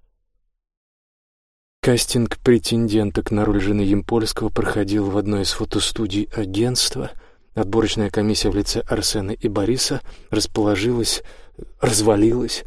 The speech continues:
в удобных креслах напротив возвышения, используемого вместо сцены. "Девочка была хороша,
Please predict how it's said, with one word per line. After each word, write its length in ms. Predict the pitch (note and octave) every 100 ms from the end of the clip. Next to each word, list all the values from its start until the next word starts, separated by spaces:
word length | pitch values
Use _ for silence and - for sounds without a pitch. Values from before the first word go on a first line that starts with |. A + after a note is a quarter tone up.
| - -
в 140 | B2
удобных 380 | G#2+ A2 G#2 G#2
креслах 380 | - A2+ - -
напротив 640 | G#2+ - B2+ - - - -
возвышения, 880 | - - G2+ G2 - C#3 C#3+ B2+
используемого 580 | A2 - A#2+ G#2+ A2 G#2+
вместо 380 | F#2+ G2+ G#2 -
сцены. 680 | - - - F#2+ F#2 - - - - - - - _ _ _ _ _ _ - - _ _ _ _
"Девочка 800 | - G#2 B2 C#3+ D3 - - C3 - - -
была 340 | G#2 A#2 A#2+ A#2
хороша, 720 | - C3 B2+ - A#2 A2+